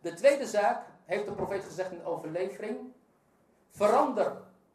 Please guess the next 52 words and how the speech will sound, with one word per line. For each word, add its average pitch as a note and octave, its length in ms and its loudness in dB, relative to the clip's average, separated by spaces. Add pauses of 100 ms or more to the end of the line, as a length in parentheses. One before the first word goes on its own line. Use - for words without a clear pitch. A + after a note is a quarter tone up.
(560)
van G#3 200 -2
de F3+ 100 -4
toestand B3+ 540 -6
waarin F3+ 260 0
jij G3 220 0
je E3+ 80 -6
bevindt. - 480 -14
Met C#3+ 120 -12
andere F3 260 -2
woorden, B2+ 240 -6
als D3+ 180 -8
je D3 340 -10
staat, - 500 -4 (120)
dan D3+ 120 -12
moet D3+ 80 -14
je D3 80 -14
gaan A#2+ 140 -12
zitten, - 240 -18
zei - 160 -20 (120)
hij. - 100 -20 (840)
En F3+ 200 -2
als A#3 160 0
je D#3+ 140 -6
zit, A3+ 400 -2
dan D#3 100 -8
moet C3+ 100 -10
je C3 60 -14
gaan A#2 180 -14
liggen. - 240 -20 (500)
Verander G#3+ 600 0 (520)
van D3 160 -8
de C3+ 60 -8
houding F#3 440 -4 (100)
waarin C#3 280 -6
jij F#3+ 320 -2 (180)
je C#3+ 120 -14
op - 120 -12
dat F3+ 180 -2
moment F3 380 -8 (400)
bevindt. B2+ 440 -12 (600)
En B3+ 320 -2
ook D4 300 4
een G3+ 120 -4
andere B3 300 2
zaak D#3 320 -2
die E3 100 -8
hij G3+ 200 0
heeft E3 240 -8
genoemd G3+ 320 -8
is G3+ 120 -10
namelijk C#3+ 300 -8
wudu. B2 340 -10